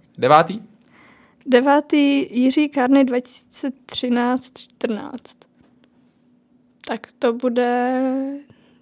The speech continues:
Speaker 2: Mám tušení, F B C Ostrava. Ale, no, jo.
Speaker 1: Takže tvá odpověď je F B C
Speaker 2: F B C
Speaker 1: Ostrava.
Speaker 2: Ostrava?
Speaker 1: Mám pro tebe špatnou zprávu, bylo to první rok po přestupu do Mladé Boleslavi,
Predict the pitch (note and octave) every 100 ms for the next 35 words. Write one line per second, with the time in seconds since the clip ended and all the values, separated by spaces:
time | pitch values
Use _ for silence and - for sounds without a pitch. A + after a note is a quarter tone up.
0 | _ - _ _ _ _ _ _ _ _
1 | _ _ _ _ - - - _ _ -
2 | C4+ C4+ C#4 D4 C#4 D4 A#3 C4 C#4 F4
3 | A#3+ - D#4+ A3+ - _ _ _ _ _
4 | A3+ A3+ B3+ C4 C#4 C#4 D4 _ _ -
5 | C4 B3+ E4 _ _ - A#3+ C4+ - _
6 | _ - B2 A#2+ B2 B2 B2+ B2 B2 A#2+
7 | A#2+ B3 C4 A#3 B3 B3 B3 A#3+ D4 -
8 | _ - _ _ _ - A#2+ C3 C3+ C#3
9 | - C#3+ C#3+ D3 D3+ - C#3 C#3+ C#3+ C#3
10 | B2 B2+ B2+ - B2 B2+ B2+ B2 B2 A#2
11 | - A#2+ A#2+ - A#2 A2+ A#2 A2+ A#2+ B2+
12 | C#3+ D3 C3+ B2 A#2+